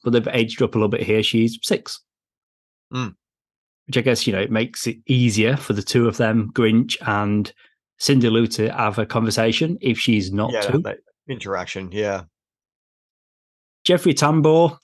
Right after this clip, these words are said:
Speaker 1: always good value. He's
Speaker 2: Yeah.
Speaker 1: playing Mayor Augustus, Mayhew, Whoville's arrogant and judgmental mayor. And then there's a
Speaker 2: He was
Speaker 1: rivalry
Speaker 2: great.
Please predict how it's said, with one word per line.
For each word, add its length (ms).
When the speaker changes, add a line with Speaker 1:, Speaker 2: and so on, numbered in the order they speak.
Speaker 1:
always 440
good 200
value. 460
He's 400
Speaker 2:
Yeah. 140
Speaker 1:
playing 500
Mayor 420
Augustus, 720
Mayhew, 680
Whoville's 640
arrogant 680
and 460
judgmental 920
mayor. 340
And 100
then 100
there's 140
a 40
Speaker 2:
He 40
was 60
Speaker 1:
rivalry 560
Speaker 2:
great. 60